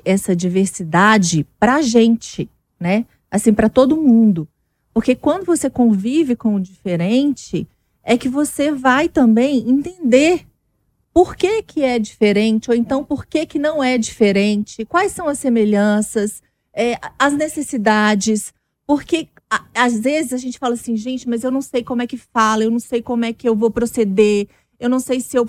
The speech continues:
se eu ofereço uma ajuda." Às vezes, uma pessoa que é cega, é, "Como é que eu vou proceder? Como é que eu, eu pego no braço? Onde é que eu pego?"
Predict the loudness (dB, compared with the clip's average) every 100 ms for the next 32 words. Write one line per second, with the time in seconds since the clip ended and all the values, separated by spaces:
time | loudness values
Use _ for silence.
0 | -4 -4 0 0 0 0 0 -2 -2 -2
1 | -2 -2 0 0 0 0 0 -2 -2 -2
2 | -2 -2 -4 -8 -4 0 0 -2 -6 -8
3 | _ _ -8 -6 -2 -2 -2 -2 -4 -4
4 | -6 0 2 4 2 0 -8 _ -2 0
5 | 0 0 0 0 2 2 2 0 2 2
6 | 2 0 -2 -4 -2 -2 -2 0 0 2
7 | 0 -2 -6